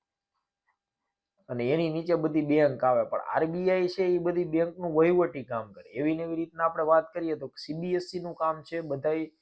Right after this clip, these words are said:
જે આ કે-, કેન્દ્રીય વિદ્યાલય છે, જવાહર નવોદય વિદ્યાલય છે, એ નેવી આર્મીની સ્કૂલો છે, એના બધાનું હેન્ડલિંગ કરવાનું. ઈ કોનું કામ છે? તો કે સી બી એસ સી નું કામ છે, બરોબર છે. અ,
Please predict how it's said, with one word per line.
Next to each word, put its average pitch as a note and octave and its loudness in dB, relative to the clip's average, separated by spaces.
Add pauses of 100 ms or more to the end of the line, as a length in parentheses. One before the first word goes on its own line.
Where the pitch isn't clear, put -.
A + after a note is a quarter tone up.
(320)
જે E3 2
આ D3 6
કે-, D3 0
કેન્દ્રીય D#3 2
વિદ્યાલય D3+ 2
છે, D#3 -2
જવાહર C#3+ 4
નવોદય D3+ -2
વિદ્યાલય D3+ -2
છે, D3+ -6 (440)
એ C#3 0
નેવી D3+ 4
આર્મીની D3 4
સ્કૂલો D#3+ 4
છે, C#3 -4
એના C#3+ 6
બધાનું D3 2
હેન્ડલિંગ C#3+ -2
કરવાનું. A#2+ -4
ઈ D3+ -6
કોનું F3+ 0
કામ C#3 -2
છે? - -20
તો C3+ -16
કે E3 -16
સી E3+ -8
બી D3 0
એસ - -2
સી A#2+ -10
નું G#2+ -16
કામ G2+ -12
છે, A2+ -18
બરોબર C#3 -6
છે. - -20 (540)
અ, C3 0